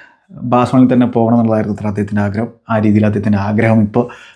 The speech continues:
സാധിച്ചിരിക്കുകയാണ്. ഇനി ഇവിടെ സക്സസ്ഫുൾ ആകാൻ കഴിയുമോ ഇല്ലയോ എന്നുള്ളത് കണ്ടറിയാം.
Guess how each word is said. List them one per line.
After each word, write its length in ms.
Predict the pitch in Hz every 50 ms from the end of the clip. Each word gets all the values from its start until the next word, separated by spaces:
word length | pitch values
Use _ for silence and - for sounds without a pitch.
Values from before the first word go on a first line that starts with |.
| _ -
സാധിച്ചിരിക്കുകയാണ്. 580 | - 123 127 127 123 143 131 127 123 135 135 143
ഇനി 140 | 139 139 143
ഇവിടെ 200 | 131 120 135 139
സക്സസ്ഫുൾ 540 | 135 - 131 123 - - 143 135 139 127 117
ആകാൻ 260 | 120 120 120 117 110 -
കഴിയുമോ 420 | 110 110 113 113 113 117 117 117
ഇല്ലയോ 240 | 113 110 110 113 113
എന്നുള്ളത് 280 | 107 110 107 107 107 107 -
കണ്ടറിയാം. 460 | 107 107 110 117 120 123 131 151 170